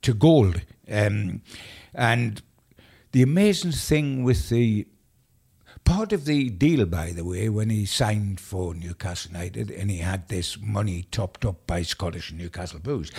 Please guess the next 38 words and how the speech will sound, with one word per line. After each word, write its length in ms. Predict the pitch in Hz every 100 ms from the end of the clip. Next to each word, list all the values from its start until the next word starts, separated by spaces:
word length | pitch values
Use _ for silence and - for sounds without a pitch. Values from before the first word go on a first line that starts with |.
| -
Alistair 380 | 113 110 95 92
Wilson, 340 | 113 113 - 82
the 80 |
boss 260 | 95 175 -
of 100 | 73
Scottish 340 | - 82 80
and 80 | 87
Newcastle 300 | 82 87 80
Blues, 180 | 82 90
become 320 | 85 87 90
a 40 | 87
very, 220 | 87 85
very 220 | 85 82
good 260 | 85 82 -
friend 360 | 113 117 80
of, 180 | 76 - -
of, 340 | 78 - _ _ -
uh, 320 | 78 78 - -
Kevin's. 400 | - 76 - - - - - - -
Um, 380 | 101 95 98 113 -
and 180 | 123 110
part 240 | 160 151
of 80 | 127
the 100 | 107
deal 300 | 107 139 95
was 220 | 98 98
that 100 | 110
he 80 | 101
would 260 | 101 101 -
go 280 | 131 120 113
round 600 | 110 120 95 76 95 101 98 - - - _ _ _
their 220 | 117 110
social 440 | 95 120 110 104 71
clubs, 460 | - 78 80 151 - _ _ _ _ _
say 240 | - 95
once 360 | 90 104 95 -
a 60 |
week, 520 | 85 127 90 123 -